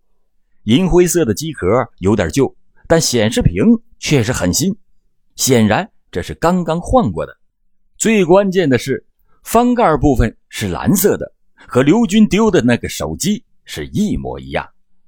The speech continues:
王刚的弟弟长得瘦小，眼睛却是很是警觉。他看着侦查员咄咄逼人的眼神儿，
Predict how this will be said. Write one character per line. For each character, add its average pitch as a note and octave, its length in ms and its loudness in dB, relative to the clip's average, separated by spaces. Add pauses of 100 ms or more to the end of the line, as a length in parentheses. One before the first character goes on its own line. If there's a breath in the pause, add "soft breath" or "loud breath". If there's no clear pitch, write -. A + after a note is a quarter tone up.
(960)
王 F#3 220 0
刚 G3 180 -2
的 F3 100 0
弟 F3+ 200 -2
弟 C3+ 120 0
长 F#2+ 240 -4
得 G#2+ 80 -6
瘦 B2+ 220 -2
小， - 320 -8 (240)
眼 D#2+ 360 -2
睛 E3+ 200 2 (180)
却 A2+ 200 -2
是 F#2+ 100 -6
很 D#2 240 -8
是 G2 100 -8
警 E2 220 -6
觉。 D#2+ 240 -8 (720)
他 G3 100 -2
看 G3+ 260 0
着 D3+ 120 -2
侦 F3 200 -4
查 E3 180 -4
员 A#2 220 0 (200)
咄 D#3+ 240 4
咄 D#3+ 160 2
逼 D#3+ 180 -4
人 C3+ 200 0
的 E3 80 0
眼 F2 260 -2
神 - 120 -6
儿， C3 220 -2